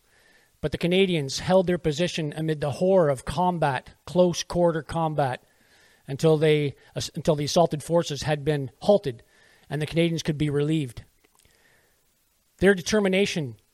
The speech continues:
stand contributed significantly to the defeat of the communist offensive in South Korea that year. Things were so bad that the Canadians called in artillery on their own positions.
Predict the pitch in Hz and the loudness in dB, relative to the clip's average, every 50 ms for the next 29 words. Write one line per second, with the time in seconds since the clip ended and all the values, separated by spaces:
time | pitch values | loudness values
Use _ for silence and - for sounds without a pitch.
0 | _ _ _ _ _ - - - 202 180 185 180 165 151 135 - _ - - 160 | _ _ _ _ _ -14 -6 -2 0 0 0 0 -2 -4 -6 -10 _ -10 -8 -8
1 | 151 - 202 196 196 175 165 143 131 - - 151 147 156 185 190 - 196 151 151 | -4 0 0 0 2 0 -2 -4 -6 -6 -8 -6 -2 0 0 2 0 -2 -4 -4
2 | 135 123 - - _ _ _ _ _ _ _ - 160 143 139 135 120 139 - - | -8 -8 -10 -14 _ _ _ _ _ _ _ -6 -6 -4 -4 -4 -6 -6 -8 -4
3 | - 233 202 - - - _ - - 127 123 127 - - 170 170 165 165 160 147 | -2 -2 -2 -4 -6 -14 _ -12 -12 -12 -10 -10 -6 -2 0 0 0 0 0 -2
4 | - - - 139 - - 175 170 - - 160 139 123 120 - _ _ _ _ _ | -4 -6 -10 -8 -2 -2 0 0 0 -2 -4 -4 -4 -6 -12 _ _ _ _ _
5 | _ _ - 147 151 - - 175 165 151 - - - 160 143 143 160 165 151 123 | _ _ -10 -8 -6 -2 0 2 2 0 0 -6 -6 -4 -4 -2 -2 -2 -2 -2
6 | 117 - _ _ _ _ _ _ _ _ _ _ _ _ _ _ _ _ _ _ | -4 -8 _ _ _ _ _ _ _ _ _ _ _ _ _ _ _ _ _ _
7 | _ _ _ _ _ _ _ _ _ _ - 143 143 139 - 135 135 139 131 123 | _ _ _ _ _ _ _ _ _ _ -4 -2 0 0 -2 -2 -6 -6 -6 -8
8 | 110 107 _ _ _ _ _ _ _ _ _ _ _ _ _ _ _ _ _ _ | -8 -12 _ _ _ _ _ _ _ _ _ _ _ _ _ _ _ _ _ _
9 | _ _ _ _ _ _ _ _ _ _ _ _ _ _ _ _ _ _ _ _ | _ _ _ _ _ _ _ _ _ _ _ _ _ _ _ _ _ _ _ _
10 | _ _ _ _ _ _ _ _ _ _ _ _ _ _ _ _ _ _ _ _ | _ _ _ _ _ _ _ _ _ _ _ _ _ _ _ _ _ _ _ _
11 | _ _ _ _ _ _ _ _ _ _ _ _ _ _ _ _ _ _ _ _ | _ _ _ _ _ _ _ _ _ _ _ _ _ _ _ _ _ _ _ _
12 | _ _ _ - - 220 254 208 226 208 - - 226 220 180 175 202 208 190 175 | _ _ _ 2 2 4 4 4 2 0 4 4 4 4 4 4 4 6 6 6
13 | 156 147 139 - - 170 170 180 196 208 196 170 143 135 123 - - 170 175 165 | 4 0 -4 -6 -2 -2 2 2 4 2 2 0 -2 -4 -6 -4 0 2 4 4
14 | 160 156 170 165 160 143 135 - - 208 208 196 170 143 143 143 135 131 131 135 | 4 2 0 -2 -2 -2 -4 -2 0 0 2 2 2 0 0 -2 -4 -4 -4 -4
15 | 143 147 151 135 - 139 123 143 143 - - 117 110 113 - - | -4 -4 -4 -4 -6 -4 -4 -4 -6 -6 -8 -12 -12 -14 -18 -20